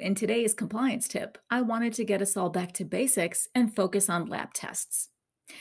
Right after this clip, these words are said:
Now, these are the lab tests that are the broad category of Part B services,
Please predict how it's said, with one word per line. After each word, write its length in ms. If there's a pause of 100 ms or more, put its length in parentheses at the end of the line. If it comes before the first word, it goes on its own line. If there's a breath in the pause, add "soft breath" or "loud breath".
(120 loud breath)
Now, 320
these 200
are 60
the 120
lab 300
tests 300
that 120
are 140
the 100
broad 560
category 640
of 220
Part 400
B 200
services, 760